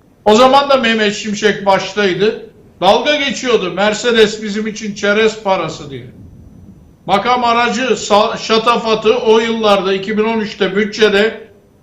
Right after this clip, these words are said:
yaklaşık bir buçuk milyar dolardı. Bir A B ülkesinde, bir Batı demokrasisinde böyle bir rakam göremezsiniz. Ve ona "Bu bizim için çerez parası." diyen adam, geçen sene o parayı toplamak için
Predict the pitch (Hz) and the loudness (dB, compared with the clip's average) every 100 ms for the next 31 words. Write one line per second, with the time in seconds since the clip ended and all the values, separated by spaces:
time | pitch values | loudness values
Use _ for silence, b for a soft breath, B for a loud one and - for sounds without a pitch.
0 | 175 - 208 240 214 262 196 160 262 285 | 2 2 2 -2 -2 -2 -4 0 2 2
1 | 269 269 254 - 285 202 254 254 247 254 | 0 -2 -2 -2 -2 -2 -2 0 2 6
2 | 247 220 226 226 233 226 170 135 - - | 6 4 0 2 2 2 -2 -8 -12 -20
3 | _ _ _ _ - - - - 220 240 | _ _ _ _ -20 -20 -20 -8 -2 2
4 | 233 240 262 269 262 220 247 - 247 247 | 4 4 4 2 -2 -2 -4 -4 -4 -2
5 | 208 226 202 214 220 269 254 262 254 269 | 0 -2 -2 -2 -2 0 0 0 -2 0
6 | 262 - 277 254 214 220 233 233 233 226 | 0 0 -4 0 2 4 2 0 2 2
7 | - 247 233 208 226 254 254 - 220 185 | 2 0 2 2 2 2 0 -2 -4 -6
8 | 123 - - _ _ b b b b b | -8 -14 -20 _ _ b b b b b
9 | 175 208 220 277 269 - 175 254 262 220 | -4 0 2 4 2 0 -6 -4 0 0
10 | 302 294 - 285 220 - 196 208 262 - | 0 -2 -2 -2 -2 2 4 6 4 2
11 | 247 247 208 214 170 185 254 269 233 160 | 0 2 0 -4 -4 0 2 4 2 2
12 | 160 208 - _ _ _ _ _ - 175 | -2 -6 -14 _ _ _ _ _ -4 0
13 | 202 285 285 285 262 247 240 269 269 262 | 4 6 6 4 0 0 2 2 4 2
14 | 247 233 - 240 240 254 254 285 240 - | 2 0 0 0 2 2 4 2 0 -2